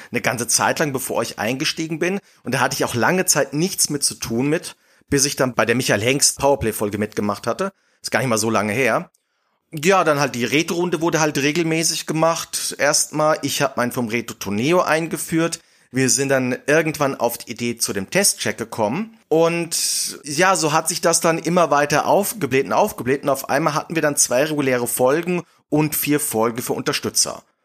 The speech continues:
Und das ist halt so das, was wir dann so die letzten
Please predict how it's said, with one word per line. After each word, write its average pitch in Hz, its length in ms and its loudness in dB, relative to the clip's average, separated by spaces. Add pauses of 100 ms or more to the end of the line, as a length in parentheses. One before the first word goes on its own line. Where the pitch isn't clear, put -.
(360)
Und 120 380 -2
das - 200 2
ist - 220 -2
halt 147 200 2
so 147 120 0
das, 110 460 -2
was 135 540 0
wir 131 220 0
dann 131 260 0
so 135 100 -2
die 127 80 -2
letzten 123 880 -2